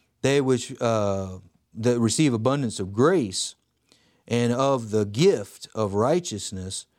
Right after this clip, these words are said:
rule and reign in him," in life, listen to this, "reign in life by one Jesus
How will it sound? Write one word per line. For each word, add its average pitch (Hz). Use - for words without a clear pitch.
rule 147
and 110
reign 135
in 180
him," 127
in 170
life, 156
listen 131
to 180
this, 123
"reign 170
in 165
life 135
by 143
one 117
Jesus 107